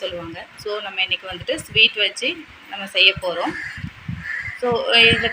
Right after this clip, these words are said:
கம்பை வந்துட்டு நம்ம வறுத்து அரைச்சி எடுத்துக்கலாம். அரைச்சி எடுத்து தான் பண்ண போறோம். So, எப்படி பண்ணலான்னு பார்க்கலாம். வாங்க வீடியோக்குள்ள போலாம்.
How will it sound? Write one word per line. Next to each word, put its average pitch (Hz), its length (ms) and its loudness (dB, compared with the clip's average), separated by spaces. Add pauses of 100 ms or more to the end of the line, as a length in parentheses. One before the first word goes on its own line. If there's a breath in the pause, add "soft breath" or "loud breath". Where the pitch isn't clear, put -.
கம்பை 285 260 8 (120)
வந்துட்டு 240 320 4 (180)
நம்ம 240 140 6 (120)
வறுத்து 220 320 6 (200)
அரைச்சி 226 340 8
எடுத்துக்கலாம். 175 540 2 (260)
அரைச்சி 247 300 0
எடுத்து 202 240 -4
தான் 226 140 -2
பண்ண 190 140 2 (140)
போறோம். 175 280 4 (260)
So, - 60 -10 (140)
எப்படி - 200 6 (100)
பண்ணலான்னு 208 400 6
பார்க்கலாம். 202 320 6 (380)
வாங்க 202 200 -2 (240)
வீடியோக்குள்ள 233 400 6 (100)
போலாம். 151 240 -6